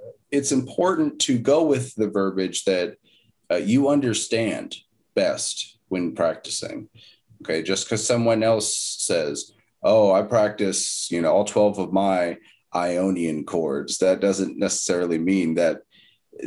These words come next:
that's the best way to say, "Oh, I practice all twelve of my major,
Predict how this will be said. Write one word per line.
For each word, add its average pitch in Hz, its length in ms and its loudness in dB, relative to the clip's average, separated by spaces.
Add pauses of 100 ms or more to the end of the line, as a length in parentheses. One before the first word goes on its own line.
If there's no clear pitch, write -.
(360)
that's 95 360 -2
the 98 100 -4
best 92 380 0
way 87 260 0
to 82 160 -4
say, 87 360 2
"Oh, 87 160 4
I 85 80 2
practice 85 580 -2
all 82 180 2
twelve 82 320 -2
of - 60 -18
my 78 160 0
major, 73 640 -2